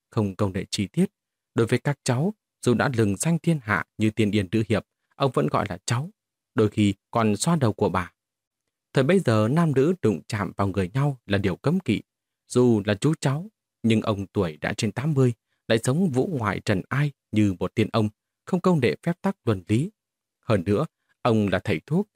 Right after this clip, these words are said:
ông cho rằng đụng vào cơ thể phụ nữ chẳng có gì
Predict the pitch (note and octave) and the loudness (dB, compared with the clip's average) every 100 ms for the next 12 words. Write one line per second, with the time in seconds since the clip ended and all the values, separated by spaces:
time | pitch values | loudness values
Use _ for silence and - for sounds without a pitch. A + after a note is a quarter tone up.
0 | _ _ - A#2+ G#2+ G#2 A2 G#2 F#2+ - | _ _ -2 2 2 0 -4 -2 -6 -8
1 | _ B2 A#2+ A#2 - F3 A#2 E2 - G2+ | _ 0 0 0 0 0 0 -2 -2 -2
2 | A2 B2+ G#3+ - A2+ F#2+ G#2+ E3+ D#3+ F#2+ | 0 0 0 -2 -4 -4 -2 -2 -2 -2